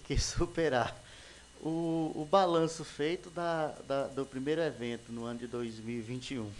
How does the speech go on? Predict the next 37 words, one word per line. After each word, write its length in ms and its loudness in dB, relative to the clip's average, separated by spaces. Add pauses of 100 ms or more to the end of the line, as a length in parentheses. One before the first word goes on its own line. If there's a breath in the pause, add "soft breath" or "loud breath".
(720 soft breath)
aquilo 260 -4
ali 100 -2
que 80 -12
tem 140 -4
que 80 -8
se 180 -8
bater. 480 -2 (420 soft breath)
O 40 -8
que, 160 -4
que 60 -14
vocês 180 -8
fizeram 280 -6
de, 180 -6
de 120 -10
balanço, 520 -4
de 40 -8
levantamento, 920 -6
o 60 -14 (120)
que, 120 -6
que 360 -6 (300 soft breath)
se 160 -8
acertou, 640 -6
que 100 -12
deve, 540 -4 (540 soft breath)
é, 80 -6
manter, 680 -2
melhorar 380 -2
ainda 200 -4
mais, 460 -4 (500)
enfim. 300 -10 (720)
E, 200 -6
e 60 8
a 80 8
quantidade, 480 2
o 40 -6
que 140 -2
que, 100 -12